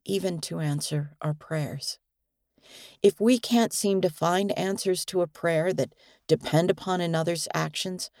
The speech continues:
rather than praying only for the other person to change, we can also pray to know what we can do to increase love or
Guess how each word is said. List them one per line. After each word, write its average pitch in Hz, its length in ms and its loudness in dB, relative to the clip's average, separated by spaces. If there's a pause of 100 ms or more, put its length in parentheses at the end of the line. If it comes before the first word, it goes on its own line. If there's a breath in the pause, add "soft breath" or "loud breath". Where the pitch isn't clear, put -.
(380 soft breath)
rather 190 300 6
than 170 160 2
praying 190 460 4
only 214 260 8
for 196 160 2
the 165 160 4
other 160 200 4
person 190 420 0
to - 80 -6
change, 151 760 0 (760)
we 220 80 2
can 214 240 -4
also 240 420 -2
pray 175 380 2
to 165 220 -8
know 180 460 -2 (320)
what 214 280 2
we 220 380 2
can 139 240 0
do 143 320 -6 (480)
to 151 160 -2
increase 135 560 -2
love 180 500 2
or 143 280 -8